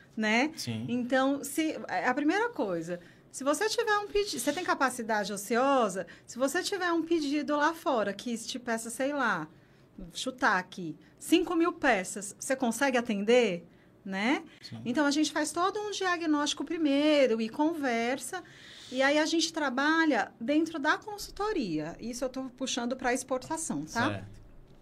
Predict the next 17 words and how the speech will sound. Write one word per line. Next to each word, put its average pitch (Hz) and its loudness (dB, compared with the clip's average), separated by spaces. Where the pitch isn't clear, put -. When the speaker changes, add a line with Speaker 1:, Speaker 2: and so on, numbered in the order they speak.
Speaker 1:
E 226 0
aí 247 2
a 262 2
gente, 269 2
é, 220 2
consegue 262 0
fazer 240 -2
mapeamento 294 2
de 247 0
mercados 302 2
prioritários, 320 -2
tá? 208 -2
Como 381 -2
são 359 2
esses 320 -2
mercados 294 2
prioritários? 262 -4